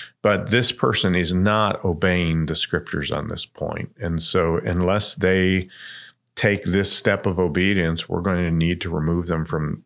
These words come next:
from the church." I mean, that's, that's hard to do.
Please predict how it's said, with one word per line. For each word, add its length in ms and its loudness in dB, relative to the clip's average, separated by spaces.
from 260 -4
the 100 -2
church." 600 -2
I 40 -6
mean, 140 0
that's, 360 0
that's 160 -2
hard 480 0
to 100 0
do. 640 2